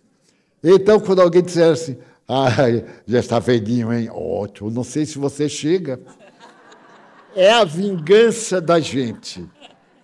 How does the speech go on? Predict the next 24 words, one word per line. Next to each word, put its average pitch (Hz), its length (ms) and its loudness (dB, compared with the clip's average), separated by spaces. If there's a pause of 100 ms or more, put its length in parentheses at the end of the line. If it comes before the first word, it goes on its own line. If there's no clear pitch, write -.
(100)
Veja 214 320 0
quanta 202 300 -4
coisa 180 300 0
bela. 139 580 2 (540)
Eu, 247 100 2
por 220 200 -2
exemplo, 214 840 0
meu 131 200 2
Deus, 104 380 -4 (380)
eu 208 100 4
esperava 180 720 0
que 147 100 -4
ia 160 60 2
viver 156 300 0
trinta 226 480 0
anos. 220 880 0 (540)
Vivia 220 400 2
triste 226 600 0
quando 180 200 -2
eu 180 80 2
completei 170 460 -2
trinta 175 380 0
e 170 80 0
cinco. 190 580 -6